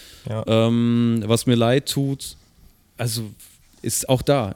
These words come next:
Speaker 2: Ich, ich will den Typen kennenlernen. Ich hab das Gefühl, ich lerne einen Stereotypen kennen, weißt du? So ein, der Mitte zwanzigjährige, der von wo auch immer nach Berlin kommt und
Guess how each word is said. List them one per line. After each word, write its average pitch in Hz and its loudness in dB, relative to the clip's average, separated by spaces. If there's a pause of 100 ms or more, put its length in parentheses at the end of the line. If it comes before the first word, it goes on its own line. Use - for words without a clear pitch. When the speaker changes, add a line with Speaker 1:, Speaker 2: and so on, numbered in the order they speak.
Speaker 2:
Ich, - -2
ich 117 -2
will 143 6
den 127 2
Typen 147 0
kennenlernen. 117 -2
Ich - -8
hab - -6
das - -6
Gefühl, 131 0
ich - -6
lerne 127 2
einen 113 -2
Stereotypen 123 0
kennen, 98 -4 (140)
weißt 110 0
du? 147 -2
So 117 2
ein, 113 0
der 113 0
Mitte 120 0
zwanzigjährige, 120 -2
der 113 -2
von 110 -2
wo 117 2
auch 107 0
immer 117 0
nach 110 -2
Berlin 120 0
kommt 120 -2
und 107 -6